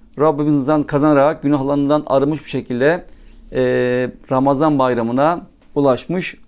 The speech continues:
olalım arkadaşlar. Bununla alakalı Efendimizin birkaç hadisi var. Bunları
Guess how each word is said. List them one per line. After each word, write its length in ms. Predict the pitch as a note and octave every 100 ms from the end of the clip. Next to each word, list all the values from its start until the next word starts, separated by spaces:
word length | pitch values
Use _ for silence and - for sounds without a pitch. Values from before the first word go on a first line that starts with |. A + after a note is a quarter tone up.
| -
olalım 300 | C#3 C3 B2+
arkadaşlar. 600 | A#2 A2 G#2+ G#2+ D3 F3 - - _ _ - - - _ - - - - - - _ _ _ -
Bununla 320 | C3 E3 G#3
alakalı 320 | G#3 G3+ G3+ F#3+
Efendimizin 680 | F#3 G#3 G3+ G3 E3+ F#3+
birkaç 500 | F3+ - G3 F#3+ - - - -
hadisi 600 | - - D3+ E3 D3+ F#3+
var. 200 | E3 E3 E3+ - -
Bunları 460 | D#3 E3 E3 F#3